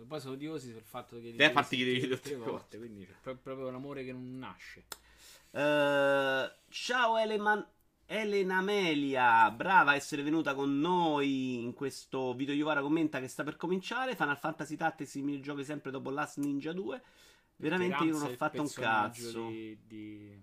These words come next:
Speaker 2: E forse ha mandato la notifica, persona orribile. Allora, ritogli il bene a Franz, per favore.
Speaker 1: Ti vogliamo meno bene.
Speaker 2: No, devi fare la gif
Speaker 1: Ah.
Speaker 2: del riciclo.
Speaker 1: <laughs>
Speaker 2: Ok.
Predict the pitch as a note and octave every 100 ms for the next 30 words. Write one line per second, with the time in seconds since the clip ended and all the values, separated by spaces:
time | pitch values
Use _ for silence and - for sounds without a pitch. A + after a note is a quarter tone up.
0 | _ - - F4+ D3 B2+ A#2+ B2+ C3+ D3+
1 | D3 D3 D3+ E3+ D3+ G#2 A2 A2+ A#2+ -
2 | C3+ B2 G#2+ A#2 F#3+ D#3+ A#2+ - D3+ F3
3 | A3+ B3+ A#3 A3+ G3+ D#3 D#3+ F3+ F#3 F3
4 | D#3+ D3 C#3+ - D3+ E3+ F#3+ G3+ D3+ -
5 | D3+ D#3+ A3 C#3+ D3+ D#3+ D#3+ D#3 C3+ G#2+
6 | G2 F3 F3 D3+ F3 F#3 F#3 E3+ F3+ F3+
7 | F3+ G3 C#3 F3+ E3 - - A#2+ - -
8 | - - G#2+ C#3 D3+ F#3 E3+ B3+ - C#3+
9 | C3+ A#2 G2+ F#2 - - -